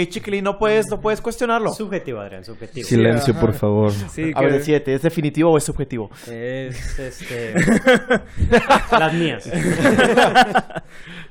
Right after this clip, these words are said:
Speaker 1: No,
Speaker 2: Es
Speaker 1: o sea, bueno, yo, es por eso yo estoy diciendo que es en mi opinión.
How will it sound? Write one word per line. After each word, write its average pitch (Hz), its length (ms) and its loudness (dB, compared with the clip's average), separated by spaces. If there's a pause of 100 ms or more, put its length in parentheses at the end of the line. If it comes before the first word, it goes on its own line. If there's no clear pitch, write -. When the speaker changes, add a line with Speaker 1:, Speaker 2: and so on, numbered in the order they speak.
(420)
Speaker 1:
No, 160 300 4
Speaker 2:
Es 156 60 6
Speaker 1:
o - 20 -6
sea, 156 100 4
bueno, 165 300 6
yo, 151 200 0
es 151 140 -4
por 147 140 -2
eso 139 120 -4
yo 170 80 2
estoy 165 120 -6
diciendo 165 160 -6
que 160 80 -4
es 156 80 -6
en 156 80 -4
mi 151 60 -6
opinión. 127 360 -8